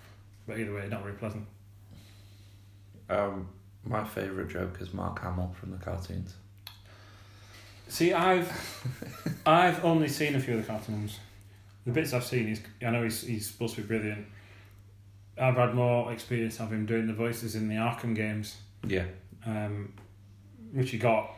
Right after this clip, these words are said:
Speaker 1: of course, because he'd done su-, you know, such a good job in, in the cartoon series, along with Kevin Conroy, who did Batman.
Speaker 2: Yeah.
Speaker 1: And, uh, they were both excellent. You know, they both fitted those characters very well.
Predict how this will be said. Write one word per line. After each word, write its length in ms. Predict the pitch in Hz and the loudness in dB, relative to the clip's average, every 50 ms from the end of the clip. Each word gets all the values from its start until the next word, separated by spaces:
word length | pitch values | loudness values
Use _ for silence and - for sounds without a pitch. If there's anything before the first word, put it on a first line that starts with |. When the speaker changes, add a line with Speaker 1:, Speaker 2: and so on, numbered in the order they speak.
| - - | -12 -10
Speaker 1:
of 160 | 120 - - | -10 -8 -4
course, 240 | - 120 117 117 - | -4 -2 -2 -4 -4
because 320 | - 123 - 127 120 - | -6 -4 -2 -2 -2 -2
he'd 160 | 120 113 107 101 | -2 -4 -4 -2
done 200 | 117 110 110 107 | -2 -2 -2 -2
su-, 200 | - - 110 - | -4 -8 -8 -6
you 120 | 123 117 | -4 -4
know, 100 | 110 107 | -2 -4
such 220 | 104 101 113 107 - | -4 -6 -6 -6 -6
a 20 | |
good 160 | 107 110 107 | -4 -4 -4
job 300 | 107 117 110 107 - - | -4 -4 -4 -4 -4 -4
in, 320 | 117 113 110 110 107 107 107 - - - - - - - - - - - - - - - - - - | -4 -2 -2 -2 -2 -4 -8 -12 -16 -20 -20 -20 -20 -20 -20 -20 -20 -20 -20 -20 -20 -20 -18 -8 -6
in 80 | 113 | -4
the 60 | 110 107 | -4 -4
cartoon 420 | - 110 107 107 - - 120 113 | -2 -2 -2 -2 0 0 -2 -2
series, 300 | 110 - 113 107 107 104 | -2 -2 -4 -4 -2 0
along 220 | 113 120 120 117 113 | 0 2 2 2 2
with 100 | 110 110 | 0 -2
Kevin 300 | - 120 117 113 113 110 | -2 -2 0 0 -2 0
Conroy, 400 | - 127 123 123 113 110 107 104 | 0 2 2 2 0 0 -2 -2
who 80 | 107 | -2
did 200 | 104 110 107 101 104 - - - - - - | -2 -2 -2 -4 -6 -10 -14 -18 -20 -8 -4
Batman. 360 | - 120 - - 113 110 - - - - - - | -2 -2 -2 -2 -4 -8 -8 -10 -14 -18 -12 -6
Speaker 2:
Yeah. 320 | - 101 92 90 87 87 87 - - - - - - - - | -4 -2 0 0 -2 -2 -4 -6 -12 -16 -20 -20 -20 -12 -8
Speaker 1:
And, 260 | 117 110 107 107 107 107 | -6 -4 -2 -2 -2 -2
uh, 260 | 107 104 104 104 101 104 110 | -2 -2 -4 -6 -8 -8 -4
they 120 | 117 113 123 | -2 0 0
were 140 | 123 113 | 0 0
both 240 | 104 104 107 107 - | -2 -4 -6 -4 -4
excellent. 440 | 113 113 110 - - 95 98 95 95 | -4 -4 -4 -6 -8 -10 -12 -10 -8
You 100 | 113 110 | -6 -6
know, 100 | 107 104 | -4 -4
they 80 | 107 104 | -4 -4
both 280 | 101 117 117 110 117 | -2 0 0 0 -2
fitted 360 | - - 113 - - 110 104 | -4 -6 -6 -4 -4 -4 -2
those 260 | - 117 113 110 107 104 | -2 -2 -2 -2 -4 -4
characters 480 | - - 120 113 110 101 - - 110 | -4 -2 -2 -2 -2 -4 -6 -6 -6
very 220 | 101 104 104 104 104 | -4 -4 -4 -4 -4
well. 200 | 107 104 101 101 | -4 -4 -4 -6